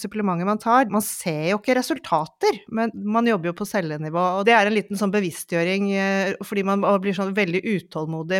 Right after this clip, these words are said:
Men akkurat spermen din, der vil jeg si, ja, jeg har fått tykkere hår, men det er jo ikke sånn at det blir tykkere og tykkere og tykkere. Nå har jeg på en måte ryddet opp i de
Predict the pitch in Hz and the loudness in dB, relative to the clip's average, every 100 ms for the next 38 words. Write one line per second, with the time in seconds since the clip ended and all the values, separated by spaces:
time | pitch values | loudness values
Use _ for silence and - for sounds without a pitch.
0 | 208 214 226 262 262 - 220 240 302 262 | 0 -2 -4 -2 -2 -2 -2 0 0 0
1 | 226 254 - 277 339 233 220 370 392 240 | 0 -2 -4 -4 -2 4 6 6 2 -4
2 | 262 - - 202 220 285 294 208 175 170 | -4 -6 -6 -2 4 4 4 4 2 2
3 | 240 - 175 196 - 160 170 208 - 170 | -2 0 -2 -2 -2 -2 -2 -4 -4 -4
4 | 170 196 - 170 370 392 208 214 226 208 | -4 -10 -2 4 4 4 2 0 0 0
5 | 190 208 220 - 226 - 202 208 - 196 | 2 2 0 -4 -6 -2 2 2 2 -8
6 | 196 - _ - 233 214 156 156 175 196 | -14 -16 _ 0 2 2 0 -2 -2 -2
7 | 202 | -2